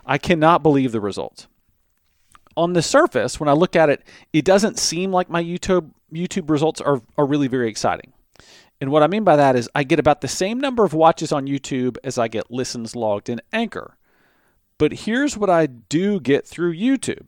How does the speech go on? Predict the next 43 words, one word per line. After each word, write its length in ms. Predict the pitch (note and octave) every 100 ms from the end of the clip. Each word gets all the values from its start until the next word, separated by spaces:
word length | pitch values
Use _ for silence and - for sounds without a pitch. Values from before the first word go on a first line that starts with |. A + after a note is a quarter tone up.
| _
I 120 | B2+
get 180 | C3 C#3 _ -
two 200 | - B3
things 300 | A#3 G3 E3
in 80 | D#3
particular. 560 | D3+ - D3+ F#2+ B1+ - _ _ _ _ _ _ _ _ _ _ _ _ _ -
Every 220 | G3 B3+
now 220 | B3 C4
and 100 | B3+
then, 320 | F#3+ F3 F3+ _ _
an 100 | D#3+
episode 420 | D3+ D3+ D#3 D3+ C3
will 140 | C3+
break 380 | A2+ B2+ A#2+ G#2+
out. 200 | C#2 - _ _ _ -
So 180 | C3+
breakout 520 | A2+ A2 F3 G3 G3+ F3+
episodes 560 | - D3+ D3 C3 B2
are 80 | A#2+
possible 720 | C#3 B2 A#2+ C#3+ A2+ A2 G#2 -
on 280 | B2 A2+ G2+
YouTube. 580 | C3 A#2 A2+ - C#2+ - _ _ -
Now, 100 | G#3
most 220 | D4+ -
of 60 |
my 160 | C#4 F3
episodes, 380 | D#3 C#3+ B2+ B2+
I 20 |
said, 280 | - C3 A#2
do 140 | C3+
about 220 | B2 A#2
as 80 | D3
well 140 | C3 D#3
on 120 | E3
video 340 | D3+ C3+ C3+
as 100 | B2+
they 100 | B2
do 180 | G2+ G2+
strictly 360 | - A2+ - G2
through 180 | G#2+ -
audio, 380 | F#3+ G#3 E3+ D3
which 180 | C3 -
means 340 | C3+ B2 A#2